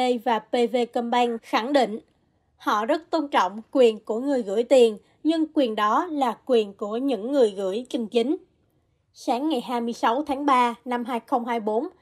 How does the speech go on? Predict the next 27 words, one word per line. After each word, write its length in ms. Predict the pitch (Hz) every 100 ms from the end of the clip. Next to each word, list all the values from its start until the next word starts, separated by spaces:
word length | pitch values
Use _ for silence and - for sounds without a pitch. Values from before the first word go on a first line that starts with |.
| _ _ 262
tòa 120 | 233
án 240 | 226 262
Nhân 200 | 320 254
dân 200 | 247 240
cấp 120 | 262 320
cao 240 | 311 277 269
tại 220 | 233 190
Hà 160 | 226
Nội 400 | 202 196 185 214 - _ _
mở 220 | 247 214
phiên 240 | 233 302
xét 200 | 247 349
xử 260 | 320 285 202
phúc 180 | - 330
thẩm 340 | - 202 254 311 _ _ _
vụ 160 | 247 214
án 280 | 240 277 349 -
Nguyễn 260 | 254 220
Thị 280 | 262 254 202
Hà 220 | 226 240
Thành 340 | 226 254 226 196 _ _
lừa 200 | 254 247
đảo, 340 | 226 190 196 311 -
chiếm 240 | - 233 294
đoạt 260 | 285 240
tài 160 | 247 214
sản, 400 | - 214 196